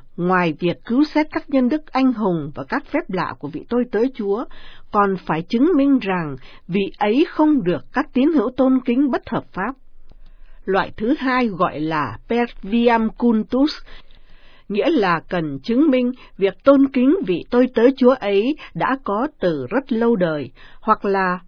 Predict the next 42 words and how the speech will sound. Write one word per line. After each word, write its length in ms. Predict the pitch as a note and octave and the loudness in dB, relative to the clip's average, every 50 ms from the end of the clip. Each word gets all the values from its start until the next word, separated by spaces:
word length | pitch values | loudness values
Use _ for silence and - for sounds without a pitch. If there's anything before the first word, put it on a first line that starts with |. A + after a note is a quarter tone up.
| - - - | -20 -8 0
trước 240 | - D4 G4+ - C#4 | 0 0 0 0 -2
năm 360 | A#3+ B3 C4 C4 C4+ C#4 C4+ - | -2 0 2 2 2 0 0 -2
một 180 | G3 E3+ D#3+ - - | -6 -8 -6 -6 -6
nghìn 340 | D#3 E3+ D#3 C3+ A#2 C3 D#3 | -6 -6 -6 -6 -6 -4 -2
năm 180 | G3 A3 A#3 A#3 | -2 -2 -2 -4
trăm 280 | - A#3+ A3+ A#3+ A#3 A#3 - | -4 -4 -4 -2 -4 -6 -6
ba 180 | G3 G#3+ G#3 | -2 -2 -2
mươi 140 | A3 A3 G#3+ | 0 -2 -2
bốn. 280 | F3+ F3 F3+ F3+ G#3+ C4+ - - - - - _ _ _ - - - - - - - - - - - - - - - - - | -2 -4 -6 -6 -6 -8 -12 -16 -20 -20 -20 _ _ _ -20 -20 -20 -20 -20 -20 -20 -20 -20 -20 -20 -20 -20 -20 -12 -4 -2
Sau 120 | G#3+ G3 | 0 0
đó, 540 | F3+ F3 E3+ E3+ E3+ E3+ F#3+ A#3 B3 G#3+ G3 F#3+ | 0 0 0 0 0 0 0 0 -2 -2 -2 -2
Đức 120 | B3+ B3 - | -4 -4 0
Giáo 180 | G#3+ G3+ B3 C4+ | 0 2 2 2
hoàng 240 | B3 F#3+ D#3+ C#3+ - - | 0 -2 -4 -4 -4 -2
Urbano 680 | G#3 A#3+ - - F#3 G3+ G3 G3 F#3+ F#3+ F#3+ F#3 F#3 E3+ F3 | -2 -2 -2 -4 -6 -4 -4 -4 -2 -2 0 0 0 -2 -2
tám 260 | - E3 D#3+ E3+ G#3+ D4 - | -4 -4 -4 -4 -4 -6 -4
còn 220 | - F#3 D#3 D#3 C3 D#3+ | -4 -4 -4 -4 -2 -2
ban 180 | F#3+ G#3+ A3 | -2 -2 -2
hành 320 | G#3+ G3 G#3 F#3 E3 C#3 C#3+ | -2 -4 -6 -6 -6 -6 -6
một 80 | C3+ | -6
số 220 | C3+ - - G3+ A3+ | -8 -6 -6 -8 -8
sắc 180 | - - D4+ D4+ - - | -4 -6 -6 -6 -8 -12
chỉ 240 | - - D#3 B2 B2 | -8 -6 -6 -6 -6
thiết 200 | - - C#4+ D#4 | -2 -2 -2 -2
lập 160 | B3+ F#3+ C#3+ - - | -2 -4 -6 -6 -6
các 140 | - B3 C4+ - | -6 -6 -6 -2
quy 180 | - B3+ B3+ | -2 0 0
luật 240 | A3+ G3+ F3+ D#3+ C3+ - - | 0 0 -2 -4 -6 -6 -10
về 140 | - D3 D#3 | -8 -8 -8
việc 240 | C3 C3+ D3 B2+ - - - - - - | -6 -6 -8 -8 -8 -12 -20 -20 -10 -4
bộ 200 | E3+ F#3 - - G3 | -2 -2 -2 -2 0
nghi 200 | A3 B3 C4 C4 | 2 4 4 4
lễ 300 | A#3+ A3+ G#3 - - B3+ C4 - | 2 2 0 0 -2 -2 0 0
tiếp 140 | D4+ E4+ - | 0 0 0
nhận 220 | - G#3 F3 D3+ - - | -2 -4 -4 -4 -8 -8
các 140 | - B3+ C4 | -8 -8 -8
án 240 | - - F#3+ G3 C4+ C#4 - | -6 -4 -2 -2 -4 -4 -4
phong 140 | - B3+ B3+ C4 | -4 -4 -4 -4
thánh 260 | - - A3 B3+ D#4+ G#3 | -4 -6 -4 -4 -4 -4
để 100 | C3+ - - | -4 -6 -8
cứu 140 | - F#3 G#3 | -10 -10 -10
xét. 320 | - - - A3 B3 | -10 -10 -10 -8 -8